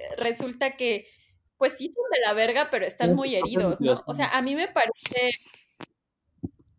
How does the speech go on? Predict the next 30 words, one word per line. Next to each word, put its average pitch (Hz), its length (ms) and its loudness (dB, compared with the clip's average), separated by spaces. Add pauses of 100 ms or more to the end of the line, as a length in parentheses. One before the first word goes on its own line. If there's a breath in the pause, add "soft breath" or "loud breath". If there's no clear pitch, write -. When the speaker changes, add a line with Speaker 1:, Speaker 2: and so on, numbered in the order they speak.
(100)
Speaker 1:
Ajá, 285 360 2 (100)
o - 40 -12
sea, 311 100 2
a - 40 2
mí 285 120 -4
me 480 200 2
parece 349 300 2
que 571 140 -10
la 226 100 2
motivación 214 720 -4
de 277 60 0
este 277 220 2
güey, 254 480 2 (380)
o 247 40 0
sea, 247 180 2
es 370 80 4
recuperar 233 480 4
a 339 100 4
su 339 120 -2
fam-, 196 260 -4
la 285 220 6
perdió 370 280 8
Speaker 2:
Sí. - 80 2
Speaker 1:
por - 180 10
pendejo, 233 420 2
o 202 100 2
sea, 247 240 2
dejemos 571 320 2 (140)
claro 339 220 4 (140)
que - 60 -2